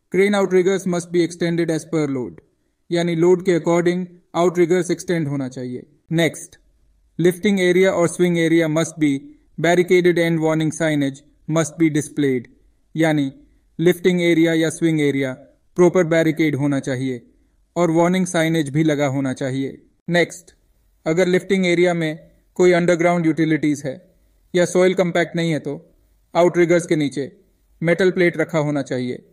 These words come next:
नेक्स्ट, lifting plan must be prepared for critical lifting, यानी क्रिटिकल लिफ्टिंग के लिए लिफ्टिंग प्लान होना चाहिए।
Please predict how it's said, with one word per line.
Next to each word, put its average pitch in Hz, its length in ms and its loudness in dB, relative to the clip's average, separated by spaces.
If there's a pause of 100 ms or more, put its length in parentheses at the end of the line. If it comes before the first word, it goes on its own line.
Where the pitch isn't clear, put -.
(160)
नेक्स्ट, 165 540 -2 (580)
lifting 196 480 0
plan 220 200 2
must 214 300 0
be 208 80 0
prepared 190 440 2 (100)
for 196 100 2 (120)
critical 175 320 2
lifting, 156 400 -2 (600)
यानी 180 240 2
क्रिटिकल 185 480 2
लिफ्टिंग 175 420 0
के 180 120 2
लिए 160 480 0 (200)
लिफ्टिंग 185 400 0
प्लान 175 260 2
होना 147 260 -2
चाहिए। 131 500 -8